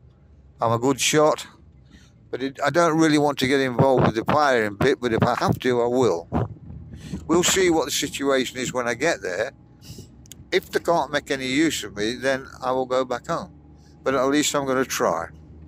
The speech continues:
If I can patch men up, or I can drive an ambulance, I can pick people up.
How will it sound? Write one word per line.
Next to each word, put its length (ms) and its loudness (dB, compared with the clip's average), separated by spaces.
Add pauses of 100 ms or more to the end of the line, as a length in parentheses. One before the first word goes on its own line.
(800)
If 140 -2
I 100 0
can 260 -14 (840)
patch 340 -4
men 180 2
up, 220 0 (1300)
or 240 4
I 20 -2
can 160 -8
drive 300 0
an 100 0
ambulance, 680 -4
I 100 -6
can 140 -14
pick 320 -6
people 500 0
up. 80 -4